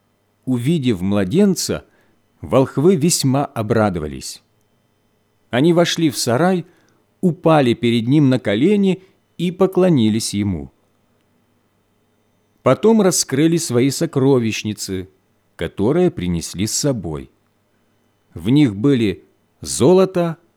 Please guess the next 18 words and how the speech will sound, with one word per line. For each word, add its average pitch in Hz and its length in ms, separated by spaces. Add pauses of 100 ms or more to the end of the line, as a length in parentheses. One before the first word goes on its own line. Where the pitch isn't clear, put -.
(140)
ладан 156 640 (160)
и 120 100
смирна. 90 640 (2500)
Во 143 200
сне 185 340
Бог 127 520
повелел 135 580
им 98 380 (500)
не 120 200
возвращаться 165 880
к - 120
Ироду, 90 500 (600)
и 110 120
они 139 240
пошли 143 440
в 113 80
свою 107 320
страну 104 600